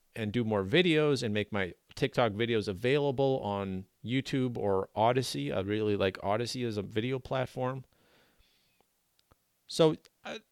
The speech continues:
don't be discouraged, okay? Like, things are gonna keep getting worse. They're not gonna keep getting better.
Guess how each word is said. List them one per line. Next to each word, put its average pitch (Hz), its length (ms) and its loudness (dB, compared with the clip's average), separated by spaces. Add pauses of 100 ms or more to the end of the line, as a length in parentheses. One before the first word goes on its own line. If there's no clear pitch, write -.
(300)
don't 202 220 2
be 220 80 2
discouraged, 113 600 2
okay? 120 360 0
Like, 117 280 0 (1300)
things 214 220 0
are 175 80 2
gonna 156 160 2
keep - 340 -2
getting 117 380 2
worse. 117 400 2
They're 110 120 -2
not 151 160 -2
gonna 131 160 -2
keep 120 240 -6
getting 101 300 0
better. 107 400 2